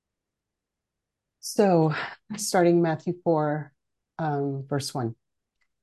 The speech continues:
Then the Spirit led Jesus into the desert to be tempted by the devil.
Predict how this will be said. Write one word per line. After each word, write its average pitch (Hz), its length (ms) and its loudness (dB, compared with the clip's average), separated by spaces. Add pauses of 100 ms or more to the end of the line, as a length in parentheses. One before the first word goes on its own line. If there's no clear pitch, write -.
(100)
Then 202 120 6
the 202 100 6
Spirit 208 520 2
led 175 240 0
Jesus 165 480 0
into 175 320 -2
the 160 120 -2
desert 156 520 -2
to - 100 -18
be 151 140 2
tempted 175 580 0
by 139 140 -2
the 139 100 -4
devil. 143 500 -2